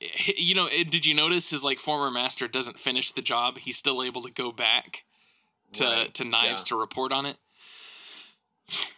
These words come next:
Speaker 2: Yeah.
Speaker 1: Uh, but yeah, so it turns out he, th-, he shot, he hit him,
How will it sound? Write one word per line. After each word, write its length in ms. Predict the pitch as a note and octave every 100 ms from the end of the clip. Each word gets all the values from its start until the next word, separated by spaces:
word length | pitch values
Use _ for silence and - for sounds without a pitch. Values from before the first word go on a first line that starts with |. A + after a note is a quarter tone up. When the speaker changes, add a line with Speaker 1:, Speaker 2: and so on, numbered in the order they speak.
| _ _ _ _
Speaker 2:
Yeah. 160 | G#2+
Speaker 1:
Uh, 160 | C#3 C3
but 120 | C#3+
yeah, 180 | D#3+ D3
so 160 | - F#3+
it 80 | E3+
turns 240 | G#3 G3+
out 160 | F3 -
he, 280 | - - E3+ - _
th-, 220 | D3 D3+ D#3+ C#3+
he 160 | - D3
shot, 500 | - G3+ F#3+ C3 -
he 120 | D3+
hit 220 | - G#3
him, 340 | D#3 G#2 A#2